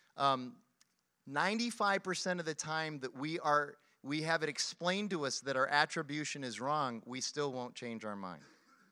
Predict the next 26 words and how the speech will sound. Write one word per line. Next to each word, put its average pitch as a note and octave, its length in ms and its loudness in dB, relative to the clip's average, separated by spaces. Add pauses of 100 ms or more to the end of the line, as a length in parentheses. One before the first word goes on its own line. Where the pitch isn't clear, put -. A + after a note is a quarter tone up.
(760)
That's D3+ 260 4
how E3 120 0
stubborn D3 520 0
we F2+ 140 -8
are. C2 200 -16 (260)
We F3+ 180 4
may G#3+ 220 4
say A3+ 320 8
out F3 260 12
loud E3 400 8 (360)
after D3+ 280 8
the D#3 140 4
explanation, D3+ 460 0
"You C4+ 160 6
did C4+ 220 4
this A3+ 200 8
because G3 360 2
of E3+ 120 2
this," G3+ 260 6
and, C#3 200 -6 (360)
and, C#3 340 -2
and C3+ 280 -6
she - 180 -8
goes, D#3 180 -4
"No, A#3 140 -2
I, F#3+ 180 -4